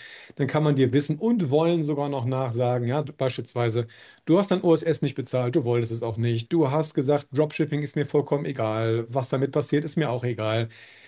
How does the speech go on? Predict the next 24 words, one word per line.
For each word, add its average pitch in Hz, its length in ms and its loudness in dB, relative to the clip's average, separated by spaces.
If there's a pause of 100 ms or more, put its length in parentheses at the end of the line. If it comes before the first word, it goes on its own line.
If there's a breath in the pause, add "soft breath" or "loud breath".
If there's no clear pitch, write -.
(140 loud breath)
Das 185 160 0
passiert 302 300 0
auch 196 140 0
relativ 185 280 2
schnell, 190 260 2
indem 165 200 4
man 156 140 2
in 151 80 -2
irgendwelchen 147 360 -2
Foren 208 360 0
irgendwas 139 320 0
schreibt, 131 340 -2
das 120 80 -8
wird 147 140 -6
ausgedruckt, 139 520 -2
zur - 140 -2
Akte 139 240 -2
gelegt, 117 500 0
WhatsApp 139 380 0
wird 135 140 -6
ausgelesen, 113 680 -6
E-Mails 135 440 0
werden 113 200 -2
ausgelesen. 107 680 -6